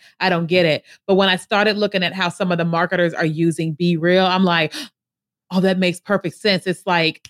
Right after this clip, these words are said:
it alerts you and says, "Hey, post your TikTok now." And if a brand is intentional and uses it, a lot of people are not creating content on it, but they're looking at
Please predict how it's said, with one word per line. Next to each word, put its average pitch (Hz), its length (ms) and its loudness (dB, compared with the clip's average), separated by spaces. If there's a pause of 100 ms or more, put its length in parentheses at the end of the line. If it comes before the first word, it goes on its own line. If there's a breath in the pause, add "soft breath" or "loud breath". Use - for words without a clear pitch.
(100)
it 196 100 0
alerts 180 460 2
you 226 60 4
and 202 100 0
says, 175 180 -2
"Hey, 202 220 0
post 196 320 -4
your 196 100 -4
TikTok 190 420 -6
now." 190 280 -2
And 190 140 -2
if 170 100 -2
a 175 60 -8
brand 190 440 -2
is 175 160 -2
intentional 214 680 -2 (300 loud breath)
and 180 180 0
uses 208 380 2
it, 175 200 2
a 175 100 0
lot 196 240 4
of 240 120 -6
people 240 340 -2
are 190 100 0
not 185 500 -2 (200)
creating 196 320 2
content 220 440 -2
on 175 180 -2
it, 165 120 -6
but 196 160 -4
they're 180 200 2
looking 202 640 0
at 170 200 -2